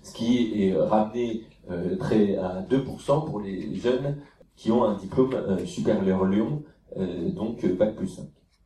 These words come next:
Je vais passer sur, euh, la dimension des freins périphériques pour aller, euh, pour aller plus vite.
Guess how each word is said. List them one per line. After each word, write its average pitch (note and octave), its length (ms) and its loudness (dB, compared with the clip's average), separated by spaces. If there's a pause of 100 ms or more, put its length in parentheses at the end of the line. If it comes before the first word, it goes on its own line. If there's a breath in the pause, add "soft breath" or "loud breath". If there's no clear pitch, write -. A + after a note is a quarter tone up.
(180)
Je A2 240 2
vais G#2 420 6
passer C#3 300 4
sur, C3 280 2
euh, G#2 100 2
la G2+ 100 -2
dimension A#2 340 -4
des A2+ 80 -2
freins A2 180 -2
périphériques G#2+ 560 -2
pour F#2 160 0
aller, F#2 320 -2
euh, - 1120 -8
pour F#3+ 120 -4
aller - 160 0
plus - 180 -8
vite. D#3+ 300 -8